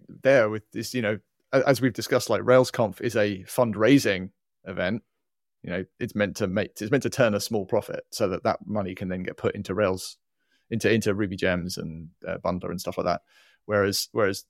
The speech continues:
the Rails Foundation's stated goal with, um, Rails World is it's a marketing event,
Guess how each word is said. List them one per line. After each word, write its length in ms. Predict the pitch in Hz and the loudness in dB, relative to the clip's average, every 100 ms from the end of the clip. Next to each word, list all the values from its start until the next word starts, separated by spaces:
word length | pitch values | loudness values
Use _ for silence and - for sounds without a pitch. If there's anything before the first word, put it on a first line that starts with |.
| _ | _
the 80 | 113 | 2
Rails 200 | 113 110 | 2 2
Foundation's 600 | 110 107 104 104 98 95 | 0 0 0 -2 -6 -6
stated 420 | - 107 104 95 | -2 -4 -4 -6
goal 380 | 113 117 107 101 | 0 0 0 -4
with, 420 | 101 123 104 - _ _ _ _ _ _ _ - | 2 2 0 -12 _ _ _ _ _ _ _ -6
um, 380 | 95 90 87 - _ _ - | -4 -6 -10 -16 _ _ -6
Rails 300 | 101 98 104 | -4 -4 2
World 340 | 123 110 98 117 | 4 4 0 -6
is 100 | 117 | -6
it's 180 | 101 | -6
a 60 | 110 | -2
marketing 500 | 107 127 - - 95 | 2 2 2 -8 -6
event, 480 | 90 87 98 - | -2 -2 -2 -6